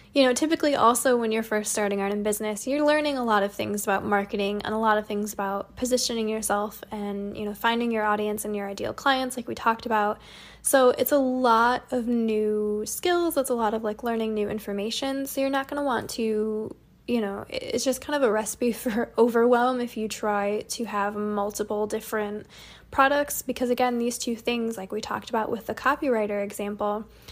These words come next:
these two things have vastly different audiences. Somebody who, um, you know, is only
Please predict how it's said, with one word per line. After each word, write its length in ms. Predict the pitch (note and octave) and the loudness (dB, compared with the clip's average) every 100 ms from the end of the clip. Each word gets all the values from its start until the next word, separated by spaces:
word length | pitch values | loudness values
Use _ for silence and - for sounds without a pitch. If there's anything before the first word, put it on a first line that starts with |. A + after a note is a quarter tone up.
| - - - | -20 -20 -2
these 140 | C#4 C#4 | 0 2
two 140 | C#4+ | 2
things 240 | C4+ B3 | 0 -2
have 200 | - A3 | -2 -2
vastly 480 | G#3 F#3 G3 - G#3+ | 0 0 0 0 0
different 400 | G3+ G#3 - G3 | 0 -4 -4 -4
audiences. 800 | - G3+ A2 A2 - - A#3+ - - - - | 0 0 -2 -6 -6 -8 -8 -10 -12 -20 -12
Somebody 460 | - A#3 A3+ A#3 A#3+ | -4 2 4 4 2
who, 640 | - B3 A3+ A3 G#3+ A3 - - | -2 0 2 0 0 -2 -4 -6
um, 500 | A#3 G#3+ G#3 A3+ B3+ - - - | -4 -4 -4 -8 -12 -16 -20 -12
you 100 | - | -4
know, 120 | A#3 A3 | 0 2
is 140 | A#3+ | 0
only 340 | A#3+ A#3 A3+ | 2 2 0